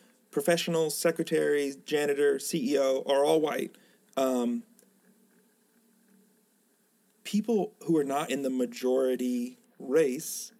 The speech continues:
and in the race that is in power, I E white people,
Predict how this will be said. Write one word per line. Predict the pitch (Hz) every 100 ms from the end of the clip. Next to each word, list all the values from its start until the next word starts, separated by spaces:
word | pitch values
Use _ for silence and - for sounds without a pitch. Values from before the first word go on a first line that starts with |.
| -
and | 131
in | 131
the | 127
race | 127 131
that | - 123
is | 117
in | 123 120
power, | 147 131 123 143 180 190 _ _
I | -
E | 127 -
white | 131 127 -
people, | - - 82